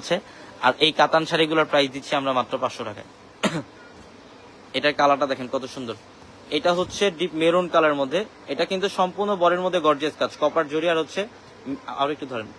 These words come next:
কপার জরি আর হচ্ছে মিনাকারি সুতার কাজ। অনেক সুন্দর শাড়ি, অনেক সুন্দর।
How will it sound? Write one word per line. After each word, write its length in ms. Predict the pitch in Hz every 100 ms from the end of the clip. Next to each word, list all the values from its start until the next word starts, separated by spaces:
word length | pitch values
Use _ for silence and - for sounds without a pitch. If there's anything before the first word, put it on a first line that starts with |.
| -
কপার 240 | 143 165 147
জরি 120 | 170
আর 60 | 180
হচ্ছে 140 | 156 165
মিনাকারি 320 | 156 156 156 151
সুতার 200 | 151 131
কাজ। 80 | 117 - - - - - 151
অনেক 180 | 165 180 -
সুন্দর 180 | 180 160
শাড়ি, 140 | 139 120 123
অনেক 120 | 135
সুন্দর। 200 | 127 113